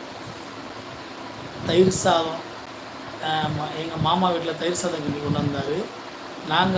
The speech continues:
வந்து லெமன் சாதம் கிண்டி கொண்டு போயிருந்தோம். அவர் கொண்டு வந்த தயிர் சாதத்தை நல்லா சிறப்பா சாப்பிட்டு, அங்க இருக்க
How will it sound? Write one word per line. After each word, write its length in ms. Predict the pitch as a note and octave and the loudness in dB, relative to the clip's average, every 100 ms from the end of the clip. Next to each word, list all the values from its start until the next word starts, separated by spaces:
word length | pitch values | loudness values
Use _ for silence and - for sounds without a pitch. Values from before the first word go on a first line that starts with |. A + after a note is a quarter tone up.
| E3+ | 2
வந்து 220 | E3+ F3+ G3+ F3+ E3 D3+ C#3+ C#3 C3+ C3+ D3 | 2 6 8 8 4 0 0 0 -4 -4 0
லெமன் 260 | F#3 G#3+ - | 4 4 4
சாதம் 240 | D#3 D3+ | 2 0
கிண்டி 180 | D3 D#3+ | -2 -2
கொண்டு 240 | C#3+ C#3 | -2 -2
போயிருந்தோம். 380 | C3+ C3 C3 B2+ - - - - - - - - - - - - - - E3+ | -4 -4 -6 -8 -10 -12 -12 -2 -2 -2 -10 -12 -10 -4 -4 -4 -8 -2 0
அவர் 160 | D#3+ D#3 | 2 0
கொண்டு 160 | E3 F3 | 0 -2
வந்த 120 | E3 E3+ | 0 6
தயிர் 240 | D#3+ - | 6 6
சாதத்தை 280 | E3 D3 C#3+ C#3+ | 0 -2 -4 -4
நல்லா 160 | D#3 C3+ C3 | -2 -2 -4
சிறப்பா 320 | - D#3+ D3+ C#3+ - | -6 -6 -4 -2 0
சாப்பிட்டு, 280 | D3 - D3+ | 0 0 -2
அங்க 140 | C#3+ C#3+ | -2 -2
இருக்க 200 | D3 - | -2 -2